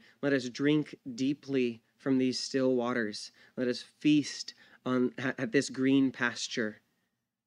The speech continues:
Um, you've prepared something for us, and we want to receive all that you have for us. Bless your church this morning. In Jesus' name,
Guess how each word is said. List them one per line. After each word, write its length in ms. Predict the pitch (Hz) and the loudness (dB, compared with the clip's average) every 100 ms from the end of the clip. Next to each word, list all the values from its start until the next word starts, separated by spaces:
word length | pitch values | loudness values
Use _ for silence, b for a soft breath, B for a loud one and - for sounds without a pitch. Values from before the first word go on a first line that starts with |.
| _ - | _ -20
Um, 160 | - - | -20 -8
you've 240 | 135 170 - | 0 0 0
prepared 440 | 151 - 151 139 | -6 0 0 0
something 460 | - 139 131 139 127 | 0 -2 0 -2 -2
for 260 | - 120 | -2 -2
us, 320 | 117 117 - - | -2 -4 -12 -12
and 140 | 113 | -6
we 100 | 123 | -4
want 140 | 127 123 | -2 -2
to 80 | 123 | -4
receive 500 | 117 - 117 113 113 | -4 -4 -4 -4 -4
all 200 | 113 113 | -6 -6
that 120 | 113 | -4
you 140 | 113 | -4
have 420 | 107 107 95 90 _ b _ | -4 -6 -6 -6 _ b _
for 280 | - 98 | -10 -10
us. 380 | 87 92 - - _ _ _ _ - | -10 -14 -18 -20 _ _ _ _ -4
Bless 380 | 127 135 131 131 | 0 0 0 -2
your 120 | 120 | -4
church 320 | - 110 - | -4 -8 -6
this 220 | 107 - | -8 -10
morning. 260 | 104 101 101 | -12 -10 -10
In 80 | 101 | -6
Jesus' 420 | 117 110 98 - | -6 -6 -8 -12
name, 280 | 98 98 | -14 -14